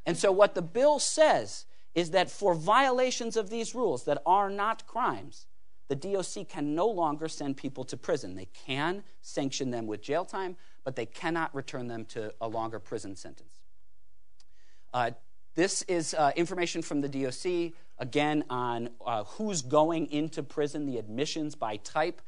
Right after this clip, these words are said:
Uh, pay attention to the gold line, that top line, the revocation-only line. You can follow it along. In, in, in recent years, we've had roughly three thousand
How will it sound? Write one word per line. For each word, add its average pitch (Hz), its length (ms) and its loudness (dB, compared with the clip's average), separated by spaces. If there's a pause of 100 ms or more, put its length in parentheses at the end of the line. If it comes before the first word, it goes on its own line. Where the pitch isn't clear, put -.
(420)
Uh, 110 140 2
pay 208 240 -4
attention 165 520 -2
to 147 100 -4
the 127 140 -2 (120)
gold 139 500 4
line, 113 420 -4 (260)
that - 320 -4
top 156 440 0
line, 120 380 -2 (460)
the 113 80 -4
revocation-only 139 1040 0
line. 95 260 -4
You 110 120 -6
can - 160 -8
follow 165 380 4
it 156 60 4
along. 156 480 4 (300)
In, 123 220 -4 (100)
in, 113 340 -4
in 117 160 -4
recent 151 400 0
years, 139 300 0
we've 135 160 -2
had 127 420 0
roughly 135 480 0
three 165 340 -6
thousand 143 720 0